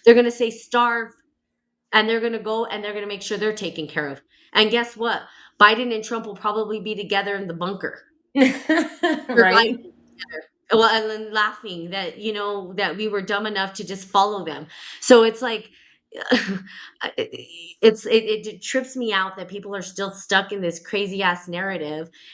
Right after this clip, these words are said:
Speaker 1: and circulating it over and over and over again. And I'm like, "Wake the F up already. Like, just wake up." The
Speaker 2: Yeah.
Speaker 1: shadow's gonna be there. They, they are doing heinous acts.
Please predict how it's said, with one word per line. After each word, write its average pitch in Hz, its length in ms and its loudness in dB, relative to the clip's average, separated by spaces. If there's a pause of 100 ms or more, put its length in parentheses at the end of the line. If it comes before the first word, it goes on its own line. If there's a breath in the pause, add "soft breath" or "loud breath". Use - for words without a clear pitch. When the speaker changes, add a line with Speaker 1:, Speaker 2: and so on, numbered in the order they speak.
(140 loud breath)
Speaker 1:
and 180 160 0
circulating 175 760 -4
it 165 180 -4
over 175 320 -4
and 165 100 -6
over 165 280 -6
and 160 100 -8
over 160 260 -6
again. 139 380 -10 (320 loud breath)
And 185 160 4
I'm 202 220 0
like, 180 300 -6 (280)
"Wake 202 460 0 (260)
the - 160 -4
F 202 280 0
up 180 220 -2
already. 139 580 -12 (680)
Like, 190 180 0
just 240 220 -2
wake 220 340 -2
up." 175 280 -6 (460)
The 196 80 -2
Speaker 2:
Yeah. 185 80 0
Speaker 1:
shadow's 247 400 2
gonna 226 140 -10 (200)
be 208 140 -10
there. 123 240 -10 (520)
They, 214 240 0
they 233 200 4
are 226 180 -4
doing 180 340 -10
heinous 170 640 -8
acts. - 440 -4